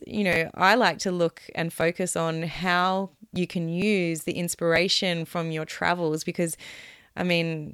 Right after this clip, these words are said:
we come back from traveling with so much inspiration and what we've seen and the things we've done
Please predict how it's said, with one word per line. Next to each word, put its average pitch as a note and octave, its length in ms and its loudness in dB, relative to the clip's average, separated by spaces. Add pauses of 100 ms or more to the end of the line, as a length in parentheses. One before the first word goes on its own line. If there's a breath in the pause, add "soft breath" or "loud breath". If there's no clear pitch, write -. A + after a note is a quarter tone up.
(280)
we G#3 120 2
come A3 400 0
back F#3 220 2
from E3+ 200 -4
traveling E3 680 -2
with E3+ 220 -4
so F#3+ 380 2
much F#3 300 0
inspiration D#3+ 1000 0
and D#3 440 -2
what F3 200 0
we've D3 180 -4
seen F#3+ 680 -2
and D#3 460 -4
the D#3+ 100 -10
things D#3+ 300 -6
we've D#3+ 200 -8
done F3+ 680 0